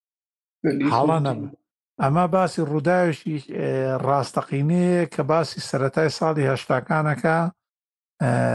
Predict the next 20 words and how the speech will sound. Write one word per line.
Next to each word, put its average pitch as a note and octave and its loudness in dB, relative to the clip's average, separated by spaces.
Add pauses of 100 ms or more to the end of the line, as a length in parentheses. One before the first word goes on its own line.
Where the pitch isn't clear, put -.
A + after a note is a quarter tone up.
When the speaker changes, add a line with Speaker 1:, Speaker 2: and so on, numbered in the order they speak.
(360)
Speaker 2:
گروپێکی C3+ -2
فەڵەستینی C#3+ 0
لەگەڵ C#3+ 0 (520)
موسادی C3+ 0
ئیسرائیلیە C#3 0
و D3 0
چۆنێتی C3 -2
تەجنیدکردن C3 -2 (580)
یا C3+ 4
ڕاکێشانی C#3 0
خەڵک C#3 -2
کرد، C3 -6
دروستکردنی C#3 0
خەڵک D3 -2
بە A2+ 0
خەتمایی C3 0
لە C3+ 2
ناو D3 2
گروپی C3+ -2 (380)
فەڵەستینیە. A#2+ -2